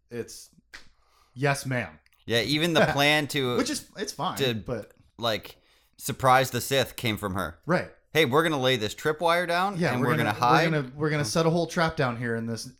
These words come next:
Speaker 1: non-distinct <laughs>
Speaker 2: In this
Speaker 1: corridor.
Speaker 2: typical corridor.
Speaker 1: In the Coruscant Undercity,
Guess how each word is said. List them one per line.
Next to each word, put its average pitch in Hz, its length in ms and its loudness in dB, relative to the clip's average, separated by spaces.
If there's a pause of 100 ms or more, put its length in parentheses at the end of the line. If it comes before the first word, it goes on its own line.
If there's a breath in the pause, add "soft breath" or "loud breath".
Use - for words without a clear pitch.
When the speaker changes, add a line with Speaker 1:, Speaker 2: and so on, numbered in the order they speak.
(140)
Speaker 1:
non-distinct 135 960 -2 (140)
<laughs> - 140 -10
Speaker 2:
In 143 120 0
this - 140 2 (320)
Speaker 1:
corridor. 170 540 4
Speaker 2:
typical 175 340 0
corridor. 120 500 0 (360 soft breath)
Speaker 1:
In 151 100 -6
the 156 80 -2
Coruscant 147 480 -2
Undercity, 117 600 -6